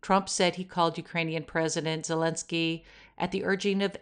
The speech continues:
Energy Secretary Rick Perry. So we started talking about Rick Perry last week, but you, as we're starting out this week, you can already see the ways Trump is looking to discredit this impeachment inquiry and also start to shift blame.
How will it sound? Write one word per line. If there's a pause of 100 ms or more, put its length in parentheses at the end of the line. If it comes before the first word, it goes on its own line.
Energy
Secretary
Rick
Perry.
So
we
started
talking
about
Rick
Perry
last
week,
but
you, (560)
as
we're
starting
out
this
week,
you
can
already
see
the
ways
Trump
is
looking
to
discredit (260)
this
impeachment
inquiry (340)
and
also
start
to
shift
blame.